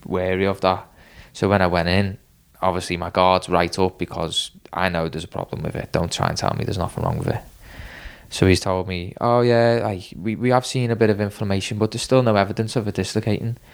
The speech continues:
And so, like, I di-, I, like, I didn't, I didn't flip or anything, but I was just a bit more, like, stern with it. Like, "Listen, mate, like, I know there's something going on here. Please don't just try and diagnose me and just get, just get off because,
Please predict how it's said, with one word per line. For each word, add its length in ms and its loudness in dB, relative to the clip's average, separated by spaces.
And 160 0
so, 120 -4
like, 140 2
I 80 2
di-, 160 0
I, 140 0
like, 200 0
I 40 2
didn't, 400 0
I 80 6
didn't 200 4
flip 300 2
or 100 8
anything, 360 2
but 80 2
I 60 4
was 140 -4
just 160 -4
a 60 0
bit 160 0
more, 220 2
like, 440 0
stern 500 2
with 140 0
it. 100 0
Like, 220 0
"Listen, 300 -2
mate, 180 -2
like, 320 -6
I 220 -2
know 240 0
there's 160 -4
something 280 -8
going 280 -2
on 140 -4
here. 260 -4
Please 380 4
don't 220 2
just 220 -2
try 220 2
and 180 -6
diagnose 580 0
me 80 -2
and 100 -2
just 140 -6
get, 400 -4
just 180 -6
get 160 0
off 260 0
because, 580 -4